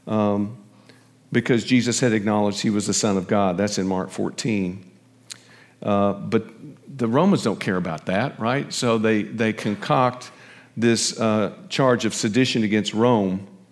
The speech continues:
and that's in Matthew twenty-seven. Okay, so, but anyway, three, three steps in the Jewish trial. They hold him at Annas' house.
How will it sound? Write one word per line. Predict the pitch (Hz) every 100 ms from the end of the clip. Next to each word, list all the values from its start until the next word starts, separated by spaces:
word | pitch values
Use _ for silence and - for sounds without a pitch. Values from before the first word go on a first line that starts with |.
| - - - - _ _
and | 104 104
that's | 107 110
in | 107
Matthew | 101 101 101
twenty-seven. | 101 107 87 85 - 90 78 65 - _ _
Okay, | - 104
so, | 104 117
but | 104 127
anyway, | 151 156 113 110
three, | - - 160 156 - - -
three | - 151
steps | - 135 -
in | 117
the |
Jewish | 107 113 104 -
trial. | 110 98
They | 98
hold | 98 131
him | 143
at | 135 -
Annas' | 117 107 104 104
house. | 110 98 95 -